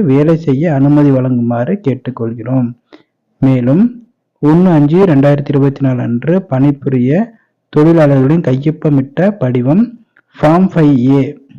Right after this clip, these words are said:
இத்துடன் இக்கடிதத்துடன் இணைத்துள்ளோம்.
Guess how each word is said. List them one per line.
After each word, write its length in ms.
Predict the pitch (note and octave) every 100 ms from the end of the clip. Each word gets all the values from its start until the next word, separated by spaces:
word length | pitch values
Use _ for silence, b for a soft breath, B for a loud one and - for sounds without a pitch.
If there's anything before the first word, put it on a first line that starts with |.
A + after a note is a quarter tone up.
| _ _ _ _ _ _ -
இத்துடன் 460 | C#3+ - C#3 D#3 B3 -
இக்கடிதத்துடன் 760 | D#3 C#3+ D3 D#3+ E3+ D#3+ D3 G#3+
இணைத்துள்ளோம். 920 | C#3 C#3 C3+ - - B2 A#2+ C3 B2